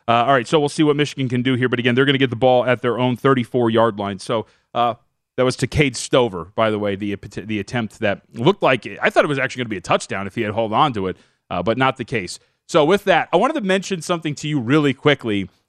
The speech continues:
that I thought was an interesting angle for today, 'cause we got a lot of really big games and whatnot, and, um, a lot of teams, of course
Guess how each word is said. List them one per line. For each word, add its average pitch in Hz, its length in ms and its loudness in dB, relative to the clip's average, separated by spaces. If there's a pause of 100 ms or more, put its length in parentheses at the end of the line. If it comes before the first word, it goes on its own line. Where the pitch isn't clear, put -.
that 131 120 2
I 135 60 4
thought 156 240 0
was 160 140 -4
an 131 100 -10
interesting 143 460 -6
angle 123 340 0
for 120 160 0
today, 110 240 0
'cause 127 120 -6
we 196 60 -6
got 330 120 4
a 240 40 4
lot 208 140 4
of 190 80 0
really 165 220 2
big 147 220 -2
games 123 280 0
and 123 80 2
whatnot, 113 460 0 (480)
and, 135 340 4
um, 117 460 2 (120)
a 143 60 0
lot 190 220 2
of 214 60 -2
teams, 127 340 -6
of 123 60 -16
course 120 360 0